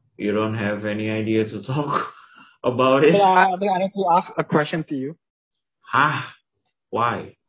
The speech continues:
Speaker 1: I
Speaker 2: Uh,
Speaker 1: already answered it.
Speaker 2: do you think... no, no, no. I have a follow-up question on
Speaker 1: Okay.
Speaker 2: that.
Speaker 1: Okay.
Speaker 2: Uh, do you think there will be an era where emotions are ignored or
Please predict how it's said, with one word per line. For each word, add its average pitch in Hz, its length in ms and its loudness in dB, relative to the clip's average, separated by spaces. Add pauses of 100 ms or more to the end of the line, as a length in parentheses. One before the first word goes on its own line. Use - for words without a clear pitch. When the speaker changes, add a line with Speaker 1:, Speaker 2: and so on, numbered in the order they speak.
Speaker 1:
I 127 200 -4
Speaker 2:
Uh, - 20 0
Speaker 1:
already 135 460 0
answered 131 400 0
it. 127 140 0
Speaker 2:
do 156 60 -12
you 175 120 -4
think... 196 260 -4 (920)
no, 147 80 4
no, 156 100 6
no. 147 320 4
I 147 140 4
have 170 260 6 (680)
a 143 60 -4
follow-up 160 440 6
question 151 380 2
on 120 160 -12 (420)
Speaker 1:
Okay. 123 460 -2 (500)
Speaker 2:
that. 98 60 -12
Speaker 1:
Okay. 113 580 -4
Speaker 2:
Uh, 127 220 -6 (840)
do 143 100 -2
you 156 120 6
think 190 540 2
there 151 220 6
will 156 180 6
be 156 160 2
an 151 100 2
era 160 300 6
where 139 340 2
emotions 151 500 -6 (140)
are 147 280 -12 (580)
ignored - 600 -10 (100)
or 139 320 -2